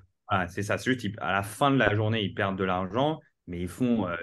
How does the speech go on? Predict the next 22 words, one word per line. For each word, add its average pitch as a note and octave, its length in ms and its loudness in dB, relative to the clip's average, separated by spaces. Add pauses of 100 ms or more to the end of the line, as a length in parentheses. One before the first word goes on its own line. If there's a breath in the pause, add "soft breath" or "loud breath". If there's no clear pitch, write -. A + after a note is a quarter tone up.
(140)
monstrueusement, G#2+ 1400 2
euh, F2+ 200 0
du F2+ 120 -4
revenu. A2+ 280 2
Amazon, A2+ 520 4
pendant G2+ 240 0
quinze G#2+ 260 0
ans, A2+ 240 0
a F#2+ 120 -2
perdu F#2 200 -6
beaucoup F#2 220 -6
d'argent, G#2+ 440 0
Uber, G2 440 0
blablabla, F#2 380 0
tout - 160 -12
ça. B2 280 0 (460 loud breath)
Donc, F#2 180 -4
euh, F#2 140 2 (240 soft breath)
c'est - 100 -12
pas F3+ 80 6
un E3+ 80 6
problème. C#3+ 540 2